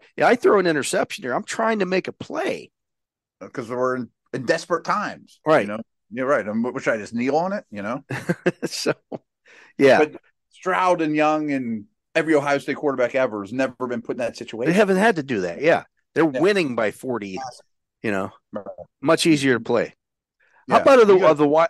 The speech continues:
Speaker 1: you know, so we, we look at that of the, of the wide receiver group, who can really help themselves this week?
Speaker 2: Um, I need to pull up that list again, just so I don't miss some names.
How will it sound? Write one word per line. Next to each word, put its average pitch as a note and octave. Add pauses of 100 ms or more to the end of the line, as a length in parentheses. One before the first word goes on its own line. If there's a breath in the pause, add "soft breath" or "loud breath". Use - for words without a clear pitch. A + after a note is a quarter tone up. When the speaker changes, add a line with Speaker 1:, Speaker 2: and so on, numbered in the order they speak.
Speaker 1:
you D3
know, C#3
so -
we, D3+ (260)
we C#3
look F3
at D#3
that C3+ (120)
of C#3
the, C#3+
of C3+
the C#3+
wide E3+
receiver C#3
group, -
who F#3
can G3
really D3
help A2+
themselves F2+ (1000)
this G#2+
week? - (480)
Speaker 2:
Um, B2+ (340 loud breath)
I C3+
need B2
to G#2
pull B2
up G2+
that F#2+
list G2+
again, F#2
just G2+
so G2+
I F#2+
don't F#2
miss F#2+
some F2
names. F2+